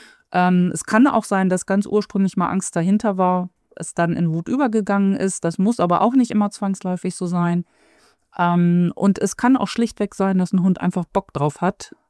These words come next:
ähm, Aggressionsverhalten zu führen. Das gehört auch zu den Verhaltensweisen, bei denen das körpereigene Belohnungssystem involviert ist. Ähm, auch wenn wir das meistens nicht ganz so gerne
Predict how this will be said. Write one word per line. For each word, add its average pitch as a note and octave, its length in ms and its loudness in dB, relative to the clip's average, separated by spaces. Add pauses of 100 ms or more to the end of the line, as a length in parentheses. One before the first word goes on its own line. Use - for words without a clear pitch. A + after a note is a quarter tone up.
ähm, F3 240 0
Aggressionsverhalten F#3+ 800 -2
zu - 100 -20
führen. B2+ 220 -6
Das - 160 -12
gehört F3 340 0
auch G#3+ 240 4
zu - 160 -6
den F#3+ 180 0
Verhaltensweisen, F3+ 840 -2
bei E3 100 -4
denen E3 200 -4
das E3 140 -6
körpereigene E3 920 -4
Belohnungssystem F3+ 1160 0 (320)
involviert G3 680 4
ist. - 320 -12 (600)
Ähm, F3 240 2
auch F3 200 -2
wenn F3 140 0
wir E3+ 100 0
das - 420 -2
meistens G3 500 0
nicht F#3+ 180 -4
ganz D#3+ 440 -2 (160)
so F3 220 -2
gerne D#3+ 580 2